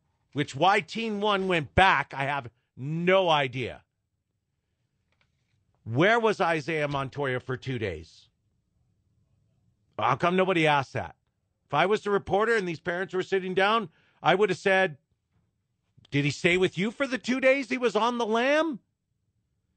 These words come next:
He ditched the gun. They found the gun.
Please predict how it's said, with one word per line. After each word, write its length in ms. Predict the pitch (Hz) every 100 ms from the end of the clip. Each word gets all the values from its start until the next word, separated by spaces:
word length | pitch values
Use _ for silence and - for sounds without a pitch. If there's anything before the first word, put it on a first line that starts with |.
| _ _ -
He 140 | 175
ditched 400 | 208 269 - -
the 80 | 226
gun. 360 | 165 175 170 185
They 120 | 156
found 400 | - 202 190 160
the 60 |
gun. 440 | 120 117 117 151